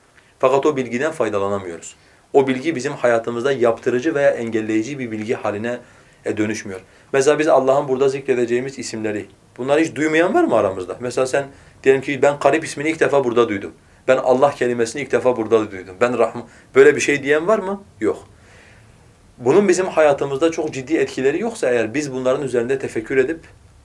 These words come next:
bunların hayata yansımalarında acaba Allah'ın rahmeti benim hayatımın nerelerine yansıyor, e, diye bunları tefekkür etmediğimizden ötürüdür. İşte Allah'ın kitabını mesela güzel bu gözle okusak gece ve gündüzün Allah'ın rahmetinin bir eseri olduğunu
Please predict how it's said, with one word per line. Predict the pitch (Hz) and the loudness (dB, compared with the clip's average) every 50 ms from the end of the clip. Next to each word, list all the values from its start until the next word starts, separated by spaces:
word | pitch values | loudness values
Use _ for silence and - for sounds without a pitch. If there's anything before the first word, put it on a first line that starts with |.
| _ _ _ _ - | _ _ _ _ 0
bunların | 110 117 117 120 123 123 | 0 2 4 4 2 2
hayata | 117 - - 117 113 113 117 139 139 | 0 0 0 2 2 2 2 0 -2
yansımalarında | 127 117 113 113 - 117 113 113 110 110 117 113 120 131 - | -2 -2 -4 -4 -6 -4 -2 0 0 0 0 0 -2 0 0
acaba | 135 131 135 131 143 147 | 0 0 0 0 0 0
Allah'ın | 147 - - 123 123 123 131 131 120 | 0 -2 -2 0 0 0 0 0 -2
rahmeti | 117 - 123 120 113 - 135 | -4 -4 -4 -6 -6 -6 -4
benim | 123 123 127 127 | -4 -4 -6 -6
hayatımın | 131 - 117 113 113 113 - 123 127 127 | -4 -2 0 0 0 -2 -4 -8 -8 -6
nerelerine | 139 156 160 143 117 107 101 101 98 | -4 -2 -2 0 0 -2 -2 -4 -6
yansıyor, | 95 92 92 - - 90 90 - - - _ _ _ _ _ _ - | -6 -8 -8 -8 -8 -8 -8 -8 -10 -18 _ _ _ _ _ _ -10
e, | 104 98 90 92 95 | -6 -6 -6 -6 -4
diye | 110 139 165 175 175 - _ _ _ _ - | -4 -4 -4 -4 -6 -12 _ _ _ _ -4
bunları | 113 117 127 139 135 | 0 2 2 2 0
tefekkür | 123 110 120 113 110 - 127 | -2 -4 -4 -6 -4 -2 -2
etmediğimizden | 120 113 113 107 98 92 95 92 90 90 87 90 87 - - | -2 -2 -2 -4 -6 -6 -8 -10 -12 -12 -12 -12 -14 -14 -14
ötürüdür. | - - - - 107 110 - 165 - - _ _ _ _ | -14 -12 -10 -8 -10 -8 -10 -10 -12 -16 _ _ _ _
İşte | - 165 | 6 6
Allah'ın | 160 160 165 165 175 190 | 8 8 8 6 4 2
kitabını | 180 - - 160 156 151 156 170 | -2 0 2 2 2 2 2 0
mesela | 165 160 156 160 151 | -2 0 0 0 0
güzel | 117 127 123 143 151 151 139 | 0 2 4 4 4 4 0
bu | 147 151 143 131 120 - | -4 -8 -8 -10 -6 -2
gözle | 139 139 135 127 120 | -2 0 0 2 2
okusak | 113 101 - - - 175 180 180 - - - - - _ _ 117 | 0 0 0 -4 -6 -6 -6 -6 -8 -14 -20 -20 -20 _ _ 2
gece | 123 135 135 170 165 | 4 6 6 6 6
ve | 147 135 | 6 4
gündüzün | - 120 117 117 117 131 165 | 4 2 -2 -2 -4 -4 -2
Allah'ın | 175 156 143 143 151 147 | -2 0 2 2 2 2
rahmetinin | 139 - - 120 120 117 - 135 147 156 | 0 -2 -2 -4 -6 -6 -4 -6 -4 -2
bir | 165 151 | -2 -2
eseri | 139 - - 135 143 | 0 0 -2 -2 0
olduğunu | 147 135 127 117 120 123 120 117 113 | 0 0 0 0 -2 -2 -2 -4 -6